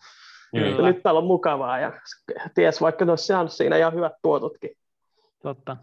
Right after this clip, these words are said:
Speaker 3: totta.
Speaker 1: Kyllä.
Speaker 3: Mut kuulostaa siltä, että kaikki on nähnyt sen ensimmäisen elokuvan Godzilla ja
Speaker 1: Ei.
Speaker 3: Kong versus Kong.
Speaker 1: En.
Speaker 3: Se
Speaker 1: Itse asiassa
Speaker 3: leffa ei
Speaker 1: en,
Speaker 3: nähnyt.
Speaker 1: en käynyt leffateatterissa. En.
Speaker 3: Okei.
Speaker 1: Mä katoin,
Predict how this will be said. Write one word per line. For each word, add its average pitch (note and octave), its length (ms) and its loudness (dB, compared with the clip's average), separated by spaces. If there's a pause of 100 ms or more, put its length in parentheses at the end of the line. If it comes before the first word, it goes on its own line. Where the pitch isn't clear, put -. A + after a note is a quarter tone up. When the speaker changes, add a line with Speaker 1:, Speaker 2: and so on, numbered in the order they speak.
(180)
Speaker 3:
totta. C#3 300 -10
Speaker 1:
Kyllä. - 140 -16 (840)
Speaker 3:
Mut E3+ 160 -8 (100)
kuulostaa A#3 440 -2
siltä, F#3 260 -2
että F3 100 -8
kaikki G3+ 340 0
on E3 100 -2
nähnyt F3 300 0
sen C#3 240 -8
ensimmäisen C3+ 540 -12
elokuvan C3 460 -10
Godzilla C3 540 -8
ja B2+ 160 -10 (280)
Speaker 1:
Ei. G2+ 180 -10 (600)
Speaker 3:
Kong C3 340 -6
versus C3+ 300 -8
Kong. B2 300 -4 (760)
Speaker 1:
En. G#2+ 280 0 (640)
Speaker 3:
Se - 120 -6
Speaker 1:
Itse C#3+ 220 4
asiassa F3 200 6
Speaker 3:
leffa F#3 280 6
ei E3+ 60 8
Speaker 1:
en, E3+ 80 2
Speaker 3:
nähnyt. D3 340 0 (160)
Speaker 1:
en C#3 120 2
käynyt C3 240 2
leffateatterissa. F2 960 0 (320)
En. - 220 -6 (180)
Speaker 3:
Okei. C3+ 280 -16
Speaker 1:
Mä B2 80 -8
katoin, A2+ 400 0